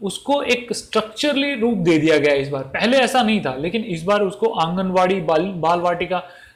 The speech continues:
तो यहाँ पर एक स्ट्रक्चर रूप दे दिया गया है।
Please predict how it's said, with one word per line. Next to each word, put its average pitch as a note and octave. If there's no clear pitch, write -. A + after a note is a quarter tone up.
तो B3
यहाँ G#3
पर B3
एक -
स्ट्रक्चर -
रूप A3
दे F3+
दिया E3
गया D3
है। B2